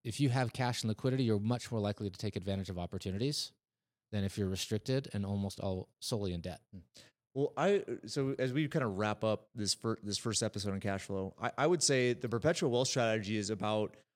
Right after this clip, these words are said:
Speaker 2: achieving the highest quality of life, right? And life
Speaker 1: Yes.
Speaker 2: isn't tomorrow. Life is right, right,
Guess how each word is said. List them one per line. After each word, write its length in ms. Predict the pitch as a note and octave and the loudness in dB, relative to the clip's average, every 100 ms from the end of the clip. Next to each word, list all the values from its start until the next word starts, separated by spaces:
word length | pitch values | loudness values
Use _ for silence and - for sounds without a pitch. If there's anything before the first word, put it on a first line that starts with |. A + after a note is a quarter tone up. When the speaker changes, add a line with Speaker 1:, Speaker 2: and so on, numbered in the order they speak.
| - | -4
Speaker 2:
achieving 400 | A2 - F3+ C#3+ | 2 4 4 0
the 60 | |
highest 380 | A#2 C3 B2 A2 | 0 0 0 0
quality 380 | - A#2 G#2+ G2 | -2 -2 -2 -4
of 100 | F#2 | -6
life, 320 | F#2 F2 - - | -8 -10 -12 -14
right? 240 | G2+ G#2+ G2+ | -6 -4 -2
And 100 | A#2+ | 0
life 180 | F3 F#3+ | 0 2
Speaker 1:
Yes. 80 | D#3 | 0
Speaker 2:
isn't 260 | C#3+ C3+ | 0 -2
tomorrow. 560 | B2+ B2 B2 A#2+ A#2+ A#2+ - _ | -4 0 2 4 2 0 -8 _
Life 160 | D3 G#3+ | -2 -2
is 100 | G3+ | 2
right, 160 | G3 - | 0 0
right, 180 | C#3+ | -4